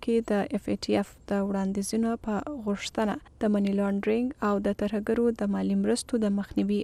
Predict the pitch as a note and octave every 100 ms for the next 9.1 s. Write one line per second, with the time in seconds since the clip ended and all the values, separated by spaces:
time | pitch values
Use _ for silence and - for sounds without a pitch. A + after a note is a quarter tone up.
0 | - G3+ - G3 F#3+ G#3 C4 C#4 - D4+
1 | - - C#4+ C#4+ - - C#4 C4+ A#3 F#3+
2 | F#3+ F#3+ G3+ G#3 G#3 G3 - A#3 B3+ B3
3 | B3+ A#3 A#3 B3 A#3+ - B3 B3+ A3 G3+
4 | F#3+ F#3 F3+ G3 G3+ G#3 G#3 F#3+ G3 G3+
5 | G3+ G#3 - G#3 G#3 - - A3 - -
6 | G#3+ G#3 G3 G3+ G3 - - G#3 G3 F#3
7 | F#3 F#3 G3+ - G3+ G3+ G3+ - - C#4
8 | - - D4+ D#4+ E4 B3 G#3+ A3 A3+ A#3